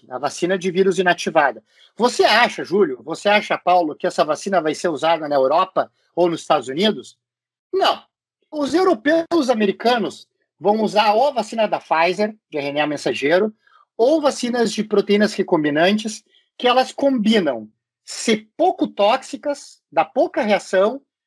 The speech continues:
a serem muito imunogênicas, a criarem bastante anticorpos. A Coronavac, ela aparentemente é pouco tóxica. No entanto, ela cria muito pouco anticorpos e cria menos ainda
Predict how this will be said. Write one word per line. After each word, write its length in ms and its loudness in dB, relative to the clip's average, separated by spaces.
a 220 2
serem 400 -2
muito 280 -6
imunogênicas, 760 -2
a 80 2
criarem 460 0
bastante 420 -2
anticorpos. 640 -4
A 80 0
Coronavac, 920 0
ela 420 2
aparentemente 840 -2
é 60 -2
pouco 340 -2
tóxica. 680 0
No 100 0
entanto, 640 -2
ela 160 0
cria 280 -2
muito 320 0
pouco 240 0
anticorpos 760 -2
e 80 -6
cria 280 2
menos 420 2
ainda 500 -2